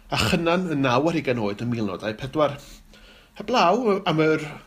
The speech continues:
am y ffaith honno, yym, be arall oedd yn anarferol am eu camp nhw? Ac mae'n rhaid llongyfarch y gwyddoniadur eisteddfodol hwnnw, Iestyn Tain, neu a rhoi iddo ei enw yng ngorsedd,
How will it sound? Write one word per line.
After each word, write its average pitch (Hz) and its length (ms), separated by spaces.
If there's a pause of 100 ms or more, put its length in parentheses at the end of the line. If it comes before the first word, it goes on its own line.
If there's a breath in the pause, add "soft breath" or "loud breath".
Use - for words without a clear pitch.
am 147 160
y 131 80
ffaith 117 320
honno, 113 280 (180)
yym, 147 340
be 208 160
arall 208 380
oedd 208 100
yn 180 80
anarferol 156 720
am 110 220
eu - 20
camp 131 380
nhw? 117 160 (1000 loud breath)
Ac - 140
mae'n 139 180
rhaid 165 380
llongyfarch 139 560
y - 80
gwyddoniadur 139 800
eisteddfodol 120 640
hwnnw, 110 240 (300)
Iestyn 120 480
Tain, 120 460 (260 loud breath)
neu 139 340
a 160 140
rhoi 139 160
iddo 123 320 (160)
ei 127 160
enw 120 260
yng 127 80
ngorsedd, 127 540